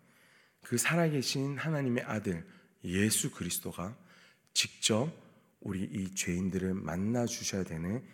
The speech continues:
이 사건을 통한다면, 예수 그리스도께서 베드로와 병자들과 레위를 직접 만나 주셔서 스스로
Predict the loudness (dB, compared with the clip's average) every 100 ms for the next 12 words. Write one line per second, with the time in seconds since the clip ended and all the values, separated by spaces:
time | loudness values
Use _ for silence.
0 | -14 -6 -2 -2 -2 -4 0 0 -2 -4
1 | -4 -2 -4 -10 -16 -18 _ -20 -20 -20
2 | 2 8 10 10 8 8 8 6 8 8
3 | 6 2 4 4 4 2 -2 -16 -20 -2
4 | 0 4 4 4 0 -4 -8 -20 _ _
5 | _ -6 0 2 2 2 2 0 0 0
6 | -2 -12 -20 -18 -4 4 8 8 8 6
7 | 2 -2 -12 -20 -20 _ _ -6 -6 2
8 | 4 6 4 4 4 4 2 0 0 -2
9 | -4 -8 -18 -20 -20 -6 0 2 2 2
10 | 2 0